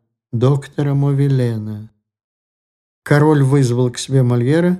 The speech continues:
и опять, как несколько лет назад, после первого представления трёх актов Тартюфа, они остались наедине. Король поглядел на Мольера и подумал:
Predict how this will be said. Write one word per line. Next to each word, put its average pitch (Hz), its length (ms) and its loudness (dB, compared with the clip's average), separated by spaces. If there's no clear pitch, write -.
и 160 80 0
опять, 139 500 2
как 139 260 -2
несколько 139 540 0
лет 135 300 2
назад, 131 440 0
после 135 320 0
первого 127 440 0
представления 120 840 -2
трёх 120 360 -2
актов 113 400 -4
Тартюфа, 147 600 -4
они 131 220 0
остались 127 520 -4
наедине. 113 720 -2
Король 131 500 4
поглядел 123 880 0
на 123 120 0
Мольера 127 580 0
и 143 60 0
подумал: 123 800 -2